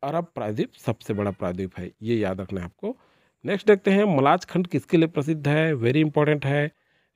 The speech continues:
घुमाने के लिए बहुत सारे ऑप्शन दिए जाते हैं, इसका सही आंसर है तांबा। तांबा के लिए मलाज खंड प्रसिद्ध है। भारत की प्राचीनतम पर्वत श्रृंखला कौन सा है?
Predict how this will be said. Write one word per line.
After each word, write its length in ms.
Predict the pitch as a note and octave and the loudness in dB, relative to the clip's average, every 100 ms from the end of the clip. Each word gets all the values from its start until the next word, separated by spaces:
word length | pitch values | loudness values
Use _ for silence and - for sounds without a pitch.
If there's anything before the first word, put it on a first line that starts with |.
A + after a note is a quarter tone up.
| B2 | -4
घुमाने 320 | B2+ C3+ F3 | 2 4 4
के 100 | F#3 | 2
लिए 100 | F3 | 2
बहुत 160 | E3 | 2
सारे 180 | E3 D#3+ | 2 4
ऑप्शन 280 | C#3+ - D#3+ | 4 2 0
दिए 120 | D#3+ | 2
जाते 220 | D#3 D3 | 2 2
हैं, 240 | D#3 E3 D#3 | 2 2 0
इसका 240 | A#2+ - | -2 -6
सही 280 | C#3 B2+ E3+ | -6 -2 0
आंसर 280 | D#3 B2+ C3+ | 0 -2 -4
है 60 | |
तांबा। 520 | D3+ - G2+ G2+ G2 - _ _ _ - | -4 -6 -6 -2 -4 -6 _ _ _ -8
तांबा 260 | A#2+ C3+ | -4 -2
के 120 | D3+ D#3+ | 0 0
लिए 100 | C#3+ | 2
मलाज 280 | A#2+ A#2+ | 2 0
खंड 240 | - F#3+ B3+ _ | -2 -4 -4 _
प्रसिद्ध 340 | - A2+ E3 A2 | -12 -4 -4 -4
है। 200 | F2+ F2 _ _ _ _ F#2 | -10 -12 _ _ _ _ -10
भारत 400 | F#2 C3+ G3+ - | -2 0 0 -2
की 120 | F#3+ | -6
प्राचीनतम 640 | F#3 D3 C3 D3+ D3+ F#3 G3 | -4 -6 -4 -2 2 0 0
पर्वत 380 | - B2+ D3+ - | -6 -4 -4 -4
श्रृंखला 360 | B2+ A2+ C3+ | -4 -4 -4
कौन 260 | D#3+ - F#3 | -4 -2 -2
सा 140 | - | -2
है? 180 | E2 D#2+ | -12 -12